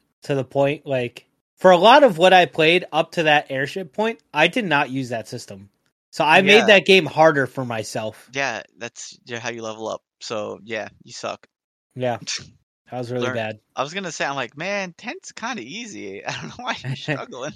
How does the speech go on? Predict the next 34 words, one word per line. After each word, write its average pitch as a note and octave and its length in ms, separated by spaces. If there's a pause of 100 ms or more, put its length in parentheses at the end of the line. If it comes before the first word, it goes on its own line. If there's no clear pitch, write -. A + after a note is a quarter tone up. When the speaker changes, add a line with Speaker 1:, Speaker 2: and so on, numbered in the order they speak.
(400)
Speaker 1:
Yeah, C3 340
no, D#3+ 220
it - 20
was D3+ 140
because E3 260
of E3 120
that. F#3 300
And D#3 140
then F3 160
I, D#3+ 140
like, D#3+ 300 (200)
I D3 80
didn't F3 260
really F#3+ 320
u-, D#3+ 300
start E3 260
using E3 300
that C#3 220
system E3+ 340
till D3 140
I C#3+ 80
got D3+ 180
to E3 80
that B2+ 180
airship. D#3 460 (340)
And D#3+ 200
then F#3+ 200
I D#3+ 220
couldn't, F#3+ 340
like, D3+ 380 (380)
level D#3+ 420
up E3+ 140
my D3+ 200
guys C3+ 800